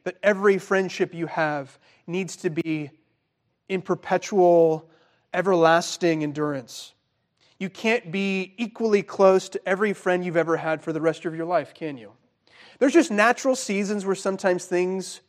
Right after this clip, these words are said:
come and they go. Sometimes there is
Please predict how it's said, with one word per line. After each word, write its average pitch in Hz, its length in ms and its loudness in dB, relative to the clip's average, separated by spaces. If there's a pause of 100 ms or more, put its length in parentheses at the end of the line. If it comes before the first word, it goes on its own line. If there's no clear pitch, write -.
come 170 540 -2
and 160 200 -8
they 151 120 -2
go. 131 360 -8 (1160)
Sometimes 196 540 2
there 190 140 6
is 180 580 6